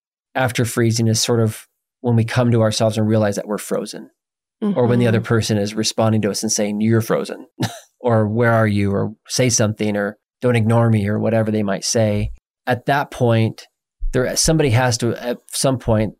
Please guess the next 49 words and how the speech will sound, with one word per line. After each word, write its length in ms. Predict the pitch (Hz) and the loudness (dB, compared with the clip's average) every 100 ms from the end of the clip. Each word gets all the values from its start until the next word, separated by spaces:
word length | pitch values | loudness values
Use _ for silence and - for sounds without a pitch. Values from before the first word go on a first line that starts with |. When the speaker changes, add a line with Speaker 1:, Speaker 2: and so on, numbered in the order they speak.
| _ - | _ -10
Speaker 1:
acknowledge 640 | 117 117 117 117 110 - | 0 2 4 4 2 -2
and 120 | 113 | -6
start 220 | - 120 - | 0 0 0
to 80 | |
talk 320 | 110 - 110 117 | -6 -2 0 0
about 440 | 107 107 104 - _ _ _ | 0 2 0 -2 _ _ _
just 180 | - 117 | -4 0
what's 260 | 120 117 - | 0 0 0
happening 480 | 110 101 110 107 107 | -2 -2 0 0 0
in 100 | 107 | -2
that 160 | 101 | -4
moment. 420 | 107 104 107 339 | -6 -6 -6 -4
Speaker 2:
Yeah. 360 | 233 220 196 185 - | 0 0 0 -4 -6
Speaker 1:
And 160 | 120 113 | -2 0
getting 260 | 117 117 113 | 2 0 0
out 140 | 113 | 2
of 60 | 110 | 2
that 140 | 101 | 0
freeze 320 | - 110 107 | -2 -2 -2
state. 380 | - 98 104 - - _ _ - | -2 -4 -8 -12 -20 _ _ -2
Speaker 2:
Well, 120 | 247 | -2
so 480 | 247 277 262 254 - _ _ - | 0 0 2 0 -4 _ _ -6
I 100 | 247 | -4
kind 220 | 302 330 | 0 2
of 60 | |
wanted 220 | 247 233 208 | 2 2 0
to 80 | |
go 180 | 208 202 | 0 0
here 260 | 214 208 185 | 2 2 0
at 180 | 190 190 | -2 -4
the 40 | |
Speaker 1:
Mm-hmm. 40 | 190 | -2
Speaker 2:
beginning, 500 | 123 104 113 117 196 196 | 0 2 2 2 0 -2
and 220 | 196 196 | 0 0
maybe 240 | 196 196 | 0 0
this 240 | 190 190 202 | 0 -2 -2
is 140 | 190 | -4
a 40 | |
good 200 | 190 170 | -2 -2
time 280 | - 196 190 | 0 0 0
for 280 | 180 175 175 | -2 -4 -2
it. 240 | - - - _ | -6 -10 -20 _
But 260 | 196 - - _ _ - | -2 -2 -8 _ _ -6
when 480 | 233 247 233 240 - - _ _ | 0 2 2 0 -4 -10 _ _
it 120 | 247 240 | -2 0
sounds 380 | 285 294 285 - | 0 2 0 0
to 120 | 254 | 2
me 220 | 226 208 | 2 2
like 480 | 196 180 175 - | 0 0 -2 -6